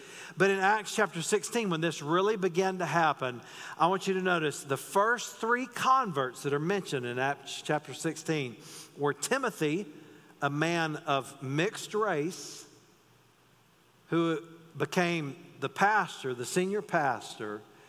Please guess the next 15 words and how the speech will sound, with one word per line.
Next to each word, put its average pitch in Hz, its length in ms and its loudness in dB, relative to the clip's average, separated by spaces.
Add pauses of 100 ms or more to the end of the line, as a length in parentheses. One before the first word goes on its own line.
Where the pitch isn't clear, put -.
(380)
of 147 120 2
one 160 120 2
of 151 60 0
the 151 40 -2
most 143 240 -2 (140)
influential 220 760 0
churches 156 720 -2
in 127 100 -2
the 123 60 -8
first 143 360 -4
century, 123 320 -4
the 117 120 -6
church 160 320 -4
at 151 80 -4
Ephesus. - 760 -10